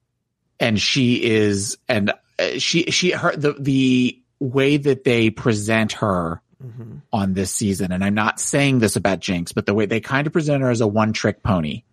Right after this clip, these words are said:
Speaker 2: Mm-hmm.
Speaker 1: of where she is a look, she's a beautiful queen. She's a, she's a gorgeous, gorgeous queen. Some of my favorite looks of this season have been Roxy's, but she doesn't really have the comedy factor, and she doesn't have the acting chops, and she doesn't have a lot of the other things that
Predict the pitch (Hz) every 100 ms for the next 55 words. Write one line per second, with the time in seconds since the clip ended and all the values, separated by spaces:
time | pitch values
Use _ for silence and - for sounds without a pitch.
0 | - 135 117 117 131 95 110 - 123 107
1 | 110 107 117 120 110 139 135 113 151 160
2 | 175 160 123 - 110 76 - - 117 117
3 | 120 127 113 104 104 139 143 135 117 131
4 | 110 104 - 131 110 85 - - - 135
5 | 139 131 120 - 131 110 104 110 123 110
6 | - 110 101 92 104 95 95 113 143 -
7 | 85 85 - - - 117 101 127 120 120
8 | 104 120 110 110 107 - 107 107 107 101
9 | 98 104 104 101 104 95 104 104 101 101
10 | 98 90 98 - 101 92 101 85 87 -
11 | 98 - 98 95 104 101 92 92 95 95
12 | 90 92 90 95 92 90 - 95 90